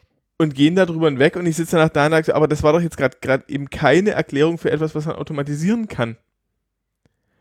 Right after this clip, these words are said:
Das ist ja, du hast ja a posteriori einen eigentlich ohne Menschen laufenden Prozess sinnbildlich auf eine Art erklärt, wo ich sage, das kann der ja gerade nicht. Das heißt, was du mir gerade erklärt hast, ist,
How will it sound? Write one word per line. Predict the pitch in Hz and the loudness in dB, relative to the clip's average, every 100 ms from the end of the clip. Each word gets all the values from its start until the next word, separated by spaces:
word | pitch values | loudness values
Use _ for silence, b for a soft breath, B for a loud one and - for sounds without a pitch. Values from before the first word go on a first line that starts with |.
| _ | _
Das | - 147 | -6 -4
ist | 156 | 0
ja, | 170 156 b b _ | 0 0 b b _
du | - | 0
hast | 151 160 | 2 2
ja | 165 131 - _ _ _ _ _ _ _ _ | 2 2 0 _ _ _ _ _ _ _ _
a | 151 | 0
posteriori | 175 190 175 - 156 135 131 147 175 220 254 262 269 _ _ _ _ | 2 -2 -2 0 0 0 0 0 2 2 0 0 -4 _ _ _ _
einen | 156 156 156 | -2 0 -2
eigentlich | 120 151 214 202 202 196 - _ _ _ _ _ _ _ _ _ _ _ _ _ | 2 2 2 -4 -8 -10 -12 _ _ _ _ _ _ _ _ _ _ _ _ _
ohne | 175 190 | 0 2
Menschen | 156 165 - 170 | 2 0 0 2
laufenden | 156 165 175 139 | 2 2 -4 -6
Prozess | 147 - 160 208 - - - _ _ _ | -8 -2 0 0 -2 -12 -16 _ _ _
sinnbildlich | - 156 196 254 247 208 - | -2 2 2 0 -2 -4 -6
auf | 185 | -6
eine | 170 | -4
Art | 147 202 | -2 -2
erklärt, | 156 - 143 160 | -4 -2 0 0
wo | 151 | -2
ich | 156 | -2
sage, | 160 151 | 0 0
das | 131 120 | -2 -6
kann | - 202 | -2 2
der | 240 | 4
ja | 185 151 | 4 2
gerade | 135 135 | 2 2
nicht. | 143 233 | 0 -4
Das | - 156 | -2 -2
heißt, | 147 | 0
was | 147 | -4
du | 220 | -4
mir | 247 | 0
gerade | 190 | 2
erklärt | 139 - 202 214 | 0 0 -2 -2
hast, | - | -4
ist, | 165 - | -6 -6